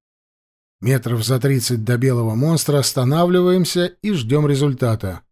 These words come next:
Видим, что за несколько метров до столкновения белый монстр атакует нашу сферу белыми вспышками.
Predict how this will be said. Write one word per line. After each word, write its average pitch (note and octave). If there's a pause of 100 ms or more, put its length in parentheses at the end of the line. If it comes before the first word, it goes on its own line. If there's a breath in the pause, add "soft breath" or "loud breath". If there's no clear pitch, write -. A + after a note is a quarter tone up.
(920)
Видим, F#3+
что -
за C3+
несколько D#3+
метров D3+
до C#3+
столкновения D3
белый C3+
монстр D3
атакует D3
нашу C3
сферу D3+
белыми D3
вспышками. B2